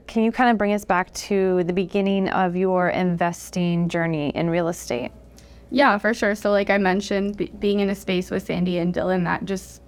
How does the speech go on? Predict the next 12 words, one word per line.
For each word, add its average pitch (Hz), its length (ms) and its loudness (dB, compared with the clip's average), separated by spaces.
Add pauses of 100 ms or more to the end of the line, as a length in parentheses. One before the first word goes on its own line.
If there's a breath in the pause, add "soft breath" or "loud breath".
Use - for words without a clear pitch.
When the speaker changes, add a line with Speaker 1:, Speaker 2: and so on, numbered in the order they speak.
(140)
Speaker 2:
owed 190 220 2
a 185 60 2
lot 175 200 2
of 190 100 0
investment, 208 540 2
and 185 140 2
even 190 180 0
Mike 185 200 0
Johnson, 190 380 2
my 180 200 2
podcast 175 480 -2
co-host, 214 720 0